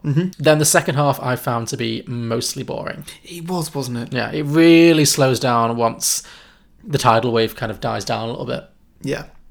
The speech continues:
Speaker 2: And then it's just like whether or not Jake Gyllenhaal and Emmy Rossum will survive, and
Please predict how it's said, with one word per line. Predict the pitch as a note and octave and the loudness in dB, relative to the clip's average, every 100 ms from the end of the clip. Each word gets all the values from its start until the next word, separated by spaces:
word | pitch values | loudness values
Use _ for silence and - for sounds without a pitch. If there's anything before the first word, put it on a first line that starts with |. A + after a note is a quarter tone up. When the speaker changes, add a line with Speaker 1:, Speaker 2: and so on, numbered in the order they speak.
| - | -8
Speaker 2:
And | C#3+ | -4
then | B2 | 0
it's | C3+ | 0
just | - - | -2 -2
like | A#2+ A2 - - - _ _ _ _ | 0 0 -2 -10 -20 _ _ _ _
whether | D3+ B2+ B2+ | 0 2 2
or | |
not | B2 A#2+ | 0 -2
Jake | C3 - | -2 -2
Gyllenhaal | A#2+ A#2 A2+ A#2 | -4 -2 0 0
and | A#2+ | 0
Emmy | A#2 | 0
Rossum | A2+ - A2 | 0 -2 -4
will | A2 | -6
survive, | B2 A2 A2 A2+ | -6 -4 -6 -6
and | A2 G2+ | -6 -8